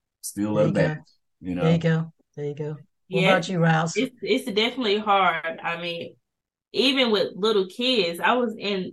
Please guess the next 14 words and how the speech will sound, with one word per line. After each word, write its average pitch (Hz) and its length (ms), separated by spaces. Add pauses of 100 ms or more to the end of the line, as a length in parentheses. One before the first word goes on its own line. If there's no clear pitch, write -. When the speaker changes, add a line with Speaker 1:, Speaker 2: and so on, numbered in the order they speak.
Speaker 3:
Dollar 208 320
General 190 440
the 156 140
other 165 180
day, 160 280
and 175 120
a 165 140
little 220 260
girl 208 460
looked 175 220
just 240 280
like 208 220
me, 202 320
probably, 254 520